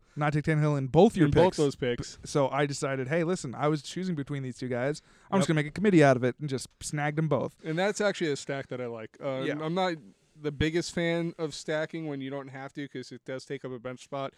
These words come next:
Speaker 2: But I think Joe Burrow and Tannehill kinda complement each other.
Speaker 1: Yeah.
Speaker 2: Um, so I think that's actually a pretty good
Speaker 1: Yeah,
Speaker 2: stack.
Speaker 1: so I, I'm gonna say my team is either gonna be one of the greatest shows of fantasy football season that I'm gonna put on with the wide receiver ragtag team, or it's gonna become,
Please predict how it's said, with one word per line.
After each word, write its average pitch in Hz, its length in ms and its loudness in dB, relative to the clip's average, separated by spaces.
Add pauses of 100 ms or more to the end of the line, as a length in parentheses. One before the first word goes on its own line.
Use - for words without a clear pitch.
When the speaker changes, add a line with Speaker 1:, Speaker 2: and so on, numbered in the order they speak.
(300)
Speaker 2:
But 139 80 -4
I - 20 -6
think 143 220 -2
Joe 135 180 -2
Burrow 131 260 -4
and 123 140 -10
Tannehill 123 480 -12 (260)
kinda 127 200 -10
complement 127 580 -10
each 131 140 -10
other. 127 320 -8 (420)
Speaker 1:
Yeah. - 160 -8
Speaker 2:
Um, 117 360 -14
so 120 240 -10
I 117 40 -10
think 131 200 -6
that's 123 180 -6
actually 120 240 -8
a 110 60 -8
pretty 110 180 -8
good - 180 -8
Speaker 1:
Yeah, 131 120 0
Speaker 2:
stack. 107 140 -6
Speaker 1:
so 175 120 4
I, 170 220 4
I'm 180 80 6
gonna 185 160 6
say 175 180 4
my 175 300 6
team 165 360 4
is 139 280 0
either 147 180 2
gonna 139 180 -2
be 131 280 0
one 143 260 0
of 143 80 0
the 143 60 0
greatest 143 340 0
shows 143 340 0
of 120 60 -12
fantasy 131 240 -6
football 135 320 -4
season 127 360 -6
that 120 140 -4
I'm 123 120 -4
gonna 123 120 -4
put 135 140 -6
on 147 300 -2
with 147 100 -2
the 160 80 -6
wide 156 160 -2
receiver 156 540 -2 (240)
ragtag 156 500 0
team, 180 300 2 (260)
or 175 180 8
it's - 120 2
gonna 147 160 -2
become, 131 500 -4